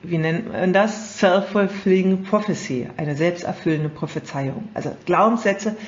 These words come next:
wirken unglaublich stark in uns und es lohnt sich wirklich, sie anzuschauen. Jetzt kommen wir mal zu den Glaubenssätzen. Ja, also es sind die, die ich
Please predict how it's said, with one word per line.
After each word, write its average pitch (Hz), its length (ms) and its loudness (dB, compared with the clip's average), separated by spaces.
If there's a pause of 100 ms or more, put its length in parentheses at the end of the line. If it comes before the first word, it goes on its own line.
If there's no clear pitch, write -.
(140)
wirken 202 580 4
unglaublich 214 920 4
stark 156 400 -2
in 165 160 -2
uns 185 320 0 (380)
und 175 180 2
es 175 180 0
lohnt 214 320 6
sich 202 180 0
wirklich, 170 420 0 (140)
sie 175 140 4
anzuschauen. 139 560 0 (1000)
Jetzt 254 200 4
kommen 294 140 4
wir 285 80 8
mal 262 140 4
zu 254 80 -2
den 233 120 6
Glaubenssätzen. 143 760 0 (320)
Ja, 170 320 2
also 175 160 4
es 170 100 -6
sind 185 240 2
die, 262 220 4 (380)
die 170 100 6
ich - 220 -2